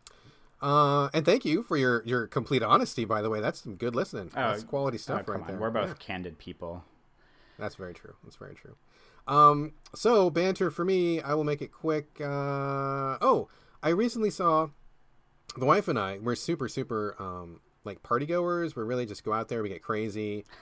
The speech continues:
Speaker 2: <laughs>
Speaker 1: whooping it up for New Year's. And so we stayed home and watched a movie on, uh, on Apple T V 'cause we're just wild and crazy like that.
Speaker 2: Yep.
Speaker 1: Um,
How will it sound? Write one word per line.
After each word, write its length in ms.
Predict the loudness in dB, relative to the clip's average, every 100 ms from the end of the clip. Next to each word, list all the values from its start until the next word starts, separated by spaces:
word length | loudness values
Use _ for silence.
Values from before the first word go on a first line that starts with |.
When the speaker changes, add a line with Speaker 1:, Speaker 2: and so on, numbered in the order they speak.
| -10
Speaker 2:
<laughs> 280 | -8 -10 -2
Speaker 1:
whooping 300 | 0 2 4
it 80 | 6
up 300 | 6 4 0
for 80 |
New 80 | 2
Year's. 400 | 2 2 2 0
And 100 | -2
so 140 | 0 2
we 160 | 0
stayed 300 | -2 -2 0
home 300 | 2 2 2
and 140 | 0 2
watched 320 | 2 2 -2
a 60 |
movie 420 | -2 0 0 -2 -2
on, 400 | -2 0 0 -2
uh, 360 | -2 -4 -6 -12 -14 -14 -14 -18 -6
on 160 | -2 0
Apple 260 | 0 0
T 160 | -2 0
V 240 | 2 0
'cause 160 | 0 0
we're 140 | 0
just 140 | 0 2
wild 200 | 4 4
and 80 |
crazy 300 | 0 -2 -2
like 160 | -4 -4
that. 260 | -4 -6 -6
Speaker 2:
Yep. 540 | -10 -10 -14 -16 -6
Speaker 1:
Um, 340 | -2 -2 -4